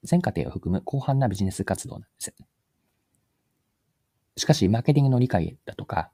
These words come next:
活動範囲が限定的だと、例えば社内で商品部門と広告宣伝部門の連携ができなかったりとか、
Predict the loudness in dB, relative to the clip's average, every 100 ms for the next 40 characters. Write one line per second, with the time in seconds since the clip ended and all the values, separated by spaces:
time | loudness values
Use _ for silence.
0 | _ -4 2 4 4 2 0 0 0 2
1 | 2 2 0 -2 -2 -4 _ 0 4 4
2 | 2 2 2 0 -4 -2 2 4 6 4
3 | 2 -2 -4 0 0 0 0 -4 -4 _
4 | -2 2 4 4 2 -2 -2 0 0 0
5 | 2 0 0 -8 -16 -16 -14 -16